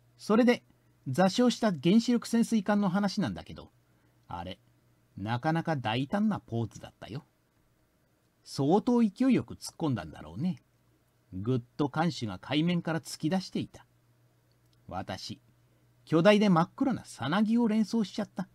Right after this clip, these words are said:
あれの背中というのか何というのか、ピリピリ割れて、巨大な黒いアゲハチョウが出てくる。ゆっくりと優雅に黒く美しい羽を広げ、やがて潮風に乗って羽ばたき、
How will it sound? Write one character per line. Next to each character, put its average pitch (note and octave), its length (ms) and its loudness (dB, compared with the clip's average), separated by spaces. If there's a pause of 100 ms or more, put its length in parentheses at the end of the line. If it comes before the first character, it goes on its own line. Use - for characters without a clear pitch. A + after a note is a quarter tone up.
(1200)
あ C3+ 140 2
れ D#3 80 4
の D#3+ 120 0
背 D#3 180 -4
中 F3 200 0
と F#3 100 0
い F3 100 4
う F#3 40 2
の E3 100 2
か C3 120 -2
何 D#3+ 180 0
と C#3 100 0
い C#3+ 100 0
う D3 40 0
の C3+ 100 -2
か、 B2 160 -8 (400)
ピ B3+ 140 2
リ A#3+ 80 4
ピ B2+ 140 -4
リ E2 120 -8
割 G#2+ 180 -4
れ C3+ 60 -4
て、 C3+ 160 -12 (380)
巨 A2 180 -8
大 B2+ 200 -2
な B2+ 240 -4
黒 C3 340 -2
い A2+ 160 -4
ア G2 120 -8
ゲ F3+ 120 0
ハ A3 160 -2
チ C#3+ 160 -8
ョ E2 60 -8
ウ - 20 -14
が - 120 -18
出 F2+ 120 -14
て F#2 100 -20
く - 160 -20
る。 - 80 -20 (1300)
ゆ C3+ 180 4
っ - 40 2
く - 220 -4
り D3 120 2
と C3+ 100 0
優 D3+ 240 2
雅 A#2+ 120 -2
に A#2 160 -6 (200)
黒 A2+ 220 -4
く G2+ 240 -8
美 - 220 -6
し B2 180 -4
い - 20 -4
羽 C3+ 280 -4
を C3+ 80 -2
広 B2+ 260 -2
げ、 B2+ 120 -6 (460)
や D#3+ 160 2
が G#3 120 2
て F#3 160 -6 (240)
潮 G3+ 360 2
風 C#3 240 0
に D#2+ 160 -12
乗 E2+ 100 -14
っ A2+ 40 -14
て - 180 -12
羽 G#2 180 -12
ば C#3+ 140 -4
た E3+ 100 -4
き、 - 180 -18